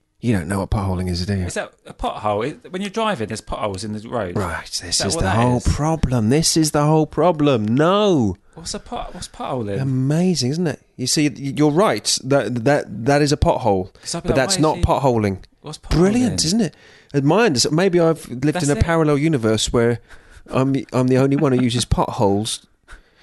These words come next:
Speaker 1: Potholing for me
Speaker 2: Yeah.
Speaker 1: is when you go into a series of underground
Speaker 2: N-
Speaker 1: caves.
Speaker 2: Well, I don't know.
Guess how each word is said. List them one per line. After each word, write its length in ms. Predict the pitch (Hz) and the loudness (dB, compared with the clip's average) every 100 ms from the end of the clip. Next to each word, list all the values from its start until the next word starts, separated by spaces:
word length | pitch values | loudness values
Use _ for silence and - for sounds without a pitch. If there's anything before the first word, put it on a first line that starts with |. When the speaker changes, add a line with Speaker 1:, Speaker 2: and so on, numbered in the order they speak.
| _ | _
Speaker 1:
Potholing 560 | - 214 185 147 123 120 | 0 2 2 2 2 2
for 120 | 135 | 2
me 420 | 151 147 90 113 | 4 4 2 0
Speaker 2:
Yeah. 260 | 131 98 90 | -2 -2 0
Speaker 1:
is 160 | 104 117 | 2 2
when 160 | 127 127 | 4 4
you 80 | 127 | 2
go 200 | 135 127 | 2 2
into 220 | 120 - | 0 0
a 40 | |
series 400 | 123 - 139 131 | 0 0 0 0
of 80 | 120 | -2
underground 880 | 120 127 127 131 131 123 123 123 117 - _ - | -2 -2 -2 -2 0 0 -2 -4 -8 -12 _ -12
Speaker 2:
N- 120 | 98 | -8
Speaker 1:
caves. 720 | - 165 156 98 82 - - - _ _ _ - | -4 -2 -2 -4 -6 -10 -12 -16 _ _ _ -14
Speaker 2:
Well, 280 | 113 92 92 | -8 -8 -8
I 160 | 87 90 | -12 -18
don't 160 | - 90 | -20 -16
know. 300 | 90 117 90 | -10 -8 -10